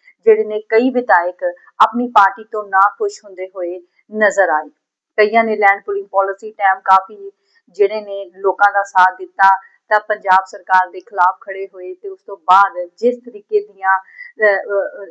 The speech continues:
ਰਣਨੀਤੀਆਂ ਅਪਣਾਈਆਂ ਗਈਆਂ ਸਰਕਾਰ ਵੱਲੋਂ, ਉਹਨਾਂ ਰਣਨੀਤੀਆਂ ਉੱਤੇ ਵੀ ਜਿਹੜੇ ਨੇ ਕਈ ਵਿਧਾਇਕ ਨਾਖੁਸ਼ ਹੁੰਦੇ ਹੋਏ ਦਿਖਾਈ ਦਿੱਤੇ।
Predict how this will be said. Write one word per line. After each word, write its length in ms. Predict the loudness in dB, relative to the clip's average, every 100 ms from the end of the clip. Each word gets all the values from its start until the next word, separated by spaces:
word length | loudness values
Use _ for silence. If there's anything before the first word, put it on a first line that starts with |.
| -2 0
ਰਣਨੀਤੀਆਂ 480 | 0 -2 -6 0 0
ਅਪਣਾਈਆਂ 460 | -2 -8 -8 -16
ਗਈਆਂ 300 | -20 _ -20
ਸਰਕਾਰ 480 | -20 -20 2 2 2
ਵੱਲੋਂ, 300 | -6 -12 -12 _
ਉਹਨਾਂ 300 | -6 0 0
ਰਣਨੀਤੀਆਂ 560 | 0 -8 -12 -20 _ -20
ਉੱਤੇ 280 | _ -14
ਵੀ 180 | -12 -14
ਜਿਹੜੇ 300 | -14 -6 -6 -6
ਨੇ 200 | -18 -20 _ _ _ 0
ਕਈ 220 | 2 4
ਵਿਧਾਇਕ 520 | 4 2 2 0 0 -2 -2 _
ਨਾਖੁਸ਼ 600 | -2 4 4 2 -6 -8 -12
ਹੁੰਦੇ 240 | -12 -12
ਹੋਏ 160 | -8 -8
ਦਿਖਾਈ 400 | -8 -2 -2 -2
ਦਿੱਤੇ। 340 | -12 _ -20